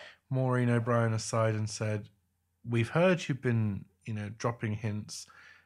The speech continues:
Do you want to leave? You know, do you want to leave straight away, or can you hang on for,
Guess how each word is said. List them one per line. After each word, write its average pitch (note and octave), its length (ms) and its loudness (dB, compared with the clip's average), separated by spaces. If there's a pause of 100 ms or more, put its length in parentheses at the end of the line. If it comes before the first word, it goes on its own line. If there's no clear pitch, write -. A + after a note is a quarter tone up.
(260)
Do D3+ 100 4
you D3+ 220 2
want G#2+ 300 -4
to - 120 -6
leave? G#2 460 -6 (180)
You A#2+ 120 -2
know, A2 260 0 (460)
do B2+ 80 -2
you B2 40 4
want A#2+ 180 2
to A#2+ 100 -4
leave A#2 180 2
straight A2+ 320 -4
away, A#2+ 260 0
or A2 160 -4
can A#2 280 0
you A2 100 0
hang A#2 240 -2
on A2 280 2
for, G2+ 480 -4